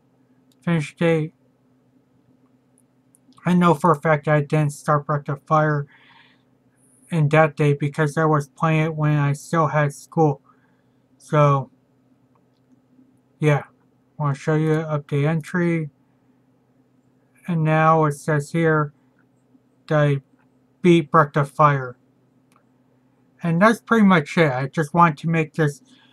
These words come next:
short video recommending or suggesting this website.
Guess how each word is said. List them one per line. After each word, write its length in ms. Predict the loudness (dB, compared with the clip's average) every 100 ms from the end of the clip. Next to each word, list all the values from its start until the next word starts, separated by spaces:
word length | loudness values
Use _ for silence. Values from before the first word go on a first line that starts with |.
| _ _
short 560 | -14 0 6 6 4 -4 -20 -20 _ -20 _ _
video 600 | 2 4 6 8 8 4 -4 _ _ _ -20 _ -2
recommending 760 | 0 2 2 2 2 2 2 2
or 160 | -2
suggesting 840 | -2 -4 -2 -2 -4 -8 -4 -2
this 220 | 0 -2 0
website. 520 | -2 0 0 0